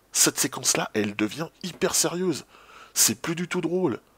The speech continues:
Et là, tu prends la chose plus au sérieux, et pourtant c'est un film pour enfants. Et tu prends cette séquence beaucoup plus au sérieux que un délire, euh, comme Sausage Party,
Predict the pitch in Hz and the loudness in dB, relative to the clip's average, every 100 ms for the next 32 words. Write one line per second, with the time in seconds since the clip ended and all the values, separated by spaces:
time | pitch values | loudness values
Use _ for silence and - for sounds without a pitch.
0 | _ _ _ _ _ - 113 117 - - | _ _ _ _ _ 0 2 2 0 -6
1 | - 143 135 - 190 139 - - 160 160 | -6 -4 -2 0 0 -2 -6 -8 -4 0
2 | 156 180 - - 120 190 113 120 156 - | 2 0 -2 -6 -4 -2 -2 -2 -8 -4
3 | 170 170 185 185 - - - _ _ _ | -2 0 -4 -6 -14 -20 -20 _ _ _
4 | 123 131 - 151 123 - - 175 156 117 | -6 -4 -2 0 0 0 0 -2 -2 -6
5 | 151 185 190 - 135 - 104 127 214 123 | -4 -4 -4 -6 -4 0 2 2 2 -2
6 | - - _ _ _ _ _ _ _ _ | -8 -20 _ _ _ _ _ _ _ _
7 | _ _ _ _ - 196 208 131 117 123 | _ _ _ _ 0 2 2 0 2 2
8 | 135 196 151 104 101 127 - 120 127 - | 4 2 4 2 2 -2 0 0 0 0
9 | - - 233 | 0 0 -4